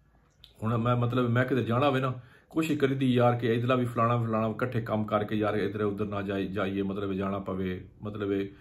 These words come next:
ਕਿਧਰੇ ਵੀ ਜਾਣਾ ਹੋਵੇ ਆਖੀਦਾ ਯਾਰ ਕਿ ਦੋ ਤਰੇ ਕੰਮ ਇਕੱਠੇ ਕਰ ਲਈਏ ਫਿਰ ਇੱਧਰ ਜਾਈਏ, ਕਿਉਂਕਿ ਪੈਟਰੋਲ ਬੜਾ ਮਹਿੰਗਾ ਹੋ ਗਿਆ, ਕਿਉਂਕਿ ਲੱਖ ਕਰੋੜ ਛੜੇ ਨਾ ਕਿ ਮਹਿੰਗਾਈ ਨੇ। ਸਹੀ ਅਸਲ 'ਚ ਸਵਾਦ ਆ ਗਿਆ ਹੁਣ। ਇਤਨੀ ਮਤਲਬ ਇਤਨਾ ਕਿ ਮ-, ਹਕੂਮਤਾਂ ਸਾਡੇ ਨਾਲ ਕਰ ਰਹੀਆਂ ਨੇ ਕਿ ਸ-, ਮਤਲਬ ਐਂ ਉਹਨਾਂ ਆਖਿਆ ਵਾ ਬਿਲਕੁਲ ਐਂ ਤੁਸੀਂ ਯਾਦ ਕੀ ਕਰੋ ਦੇ,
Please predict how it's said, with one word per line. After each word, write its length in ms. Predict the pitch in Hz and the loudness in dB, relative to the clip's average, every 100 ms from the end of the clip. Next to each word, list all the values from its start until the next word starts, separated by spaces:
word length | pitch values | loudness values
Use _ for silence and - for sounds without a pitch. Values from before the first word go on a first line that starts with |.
| - - | -20 -4
ਕਿਧਰੇ 200 | 180 175 | 2 4
ਵੀ 60 | 131 | 6
ਜਾਣਾ 200 | 123 127 | 6 4
ਹੋਵੇ 100 | 127 | 2
ਆਖੀਦਾ 280 | 131 123 | 0 2
ਯਾਰ 240 | 117 113 110 | 4 6 4
ਕਿ 100 | 110 | 2
ਦੋ 100 | 113 | -2
ਤਰੇ 180 | 113 113 | 0 0
ਕੰਮ 180 | 113 | 0
ਇਕੱਠੇ 240 | 107 113 110 | -2 -2 -2
ਕਰ 180 | 107 104 | -2 0
ਲਈਏ 160 | 107 | 0
ਫਿਰ 220 | 101 104 | 0 0
ਇੱਧਰ 220 | 104 95 98 | 0 -2 -4
ਜਾਈਏ, 260 | 98 101 | -2 -2
ਕਿਉਂਕਿ 280 | 104 131 135 | -4 -4 -4
ਪੈਟਰੋਲ 260 | - 135 143 | -2 -2 0
ਬੜਾ 160 | 135 | 0
ਮਹਿੰਗਾ 240 | 127 131 123 | 0 0 0
ਹੋ 120 | 107 | 0
ਗਿਆ, 160 | 107 | -2
ਕਿਉਂਕਿ 300 | 107 113 110 | -4 -6 -6
ਲੱਖ 300 | 104 110 120 | 2 6 6
ਕਰੋੜ 200 | - 113 107 | 4 0 0
ਛੜੇ 140 | 107 | -2
ਨਾ 80 | 156 | -2
ਕਿ 100 | 123 | -2
ਮਹਿੰਗਾਈ 300 | 101 90 82 | -2 -2 -4
ਨੇ। 160 | 82 80 - - - - - - | -8 -12 -18 -20 -20 -20 -20 -14
ਸਹੀ 340 | - 107 131 131 | 0 4 6 4
ਅਸਲ 240 | 135 110 92 | 2 2 0
'ਚ 140 | 87 85 - - | -4 -8 -16 -10
ਸਵਾਦ 360 | - 117 - | 2 6 8
ਆ 140 | 98 87 | 6 4
ਗਿਆ 140 | 92 | 0
ਹੁਣ। 180 | 82 85 - - | -4 -8 -12 -10
ਇਤਨੀ 260 | 123 131 | -4 -2
ਮਤਲਬ 320 | 127 127 135 | 0 2 4
ਇਤਨਾ 240 | 135 143 156 | 4 4 4
ਕਿ 120 | 151 | 2
ਮ-, 360 | 117 113 113 117 | -2 -4 -2 -2
ਹਕੂਮਤਾਂ 380 | 113 101 98 131 | -2 -4 0 2
ਸਾਡੇ 180 | 123 120 | 2 2
ਨਾਲ 120 | 117 | 2
ਕਰ 180 | 123 127 | 2 2
ਰਹੀਆਂ 200 | 131 131 | 0 0
ਨੇ 80 | |
ਕਿ 100 | 123 | -2
ਸ-, 140 | 101 - | -4 -4
ਮਤਲਬ 320 | 107 113 110 | -4 0 2
ਐਂ 180 | 107 104 | 2 0
ਉਹਨਾਂ 200 | 117 113 | -2 0
ਆਖਿਆ 200 | 107 127 | 0 0
ਵਾ 120 | 117 | 0
ਬਿਲਕੁਲ 360 | 104 120 117 107 | 2 0 0 -2
ਐਂ 140 | 101 | -2
ਤੁਸੀਂ 220 | 98 98 | -4 -2
ਯਾਦ 240 | 110 127 120 | 0 0 -2
ਕੀ 100 | 98 | -6
ਕਰੋ 180 | 92 | -6
ਦੇ, 180 | 82 82 | -6 -10